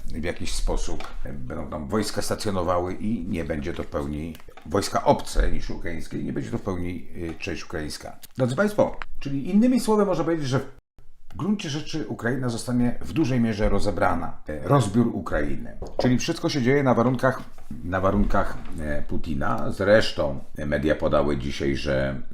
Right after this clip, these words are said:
e, jeśli, e, to są słowa Putina po rozmowie, e, amerykańsko-rosyjskich, jeśli u-, to są słowa Putina, „Jeśli Ukraina chce zawrzeć układ pokojowy, powinna zrzec się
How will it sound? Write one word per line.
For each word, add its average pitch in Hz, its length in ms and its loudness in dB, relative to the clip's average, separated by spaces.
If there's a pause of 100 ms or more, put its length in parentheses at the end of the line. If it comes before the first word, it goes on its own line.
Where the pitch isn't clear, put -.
(120)
e, 60 120 -6
jeśli, 80 440 0
e, - 20 -2 (480)
to 85 100 -4
są 80 140 -4
słowa 78 520 0 (180)
Putina 110 480 -2
po 92 160 -2
rozmowie, 80 680 0 (240)
e, - 60 0
amerykańsko-rosyjskich, - 1800 2 (120)
jeśli 160 300 2
u-, 143 180 4
to 139 140 0
są 127 80 2
słowa 127 260 0
Putina, 87 460 -4 (240)
„Jeśli 113 240 2
Ukraina 143 500 2
chce - 340 -2
zawrzeć 113 360 2
układ 123 240 -2
pokojowy, 107 600 2
powinna 110 600 0 (260)
zrzec 95 500 2
się 131 400 0